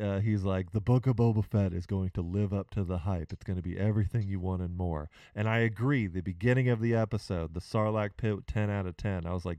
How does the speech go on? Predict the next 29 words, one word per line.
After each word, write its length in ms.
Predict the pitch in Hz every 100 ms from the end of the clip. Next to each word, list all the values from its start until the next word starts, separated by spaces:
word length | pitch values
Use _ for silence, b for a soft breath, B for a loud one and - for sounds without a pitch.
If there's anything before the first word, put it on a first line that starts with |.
| -
"Oh, 280 | 104 92 -
we're 200 | 101 104
in 140 | 107 101
for 120 | 101
something 380 | 110 95 92 87
good." 360 | 95 90 82 - b b b b -
And 200 | 95 98
then 360 | 139 135 127
it 100 | 113 107
just 160 | 110
kinda 220 | - 107 101
got 160 | 95
really 200 | 101 101
boring. 480 | 92 95 85 76 - - b b b b 107
And 720 | 107 104 104 104 101 98 98 _ _ - B B B B B B
I 120 | 117 123
hate 340 | 156 160 165
that 100 | 160
he 100 | 151
takes 260 | - 151 147
his 120 | 135
helmet 320 | 156 151 120
off 240 | 85 85
all 120 | 87 82
the 80 |
time. 460 | 107 - 98 92 92 B B B
It's 300 | 120 127 127
just, 200 | 147 147
it, 260 | 131 135